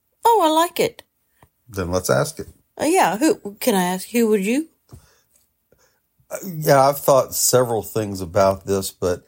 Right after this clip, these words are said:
Speaker 2: I would either like to have dinner with the Ducey family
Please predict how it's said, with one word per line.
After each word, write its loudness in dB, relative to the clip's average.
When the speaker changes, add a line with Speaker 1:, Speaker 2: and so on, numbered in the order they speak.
Speaker 2:
I 2
would 0
either -2
like 2
to -8
have 0
dinner -4
with -6
the -6
Ducey -2
family -2